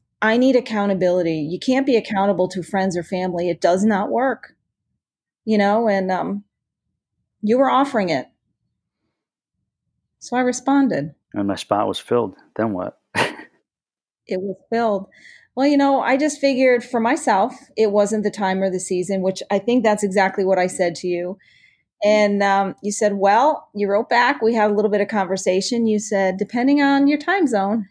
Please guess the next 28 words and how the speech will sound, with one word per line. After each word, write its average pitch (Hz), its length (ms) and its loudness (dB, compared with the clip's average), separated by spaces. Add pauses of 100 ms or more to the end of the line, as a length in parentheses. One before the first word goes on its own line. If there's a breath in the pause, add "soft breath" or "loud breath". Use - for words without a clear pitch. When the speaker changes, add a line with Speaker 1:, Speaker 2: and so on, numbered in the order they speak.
(120)
Speaker 1:
maybe 196 400 2
I 190 100 2
can 190 160 -8
work 165 220 -10
in." - 280 -16 (1120)
And 180 420 -2 (1200)
it 202 140 -2
worked. 220 380 0
You 185 100 -4
said 190 380 2
that 175 380 0
you 190 200 0
would 185 140 -2
call 185 220 -4
me 180 340 -6 (160)
later 208 560 2 (140)
that 190 360 2
evening 190 580 -4 (720)
at 185 280 2 (280)
a 190 60 -2
time 208 280 0
which 208 140 0
I 208 100 2
told 202 260 0
you 202 60 2
I 185 100 2
was 185 140 0
available, 196 680 -2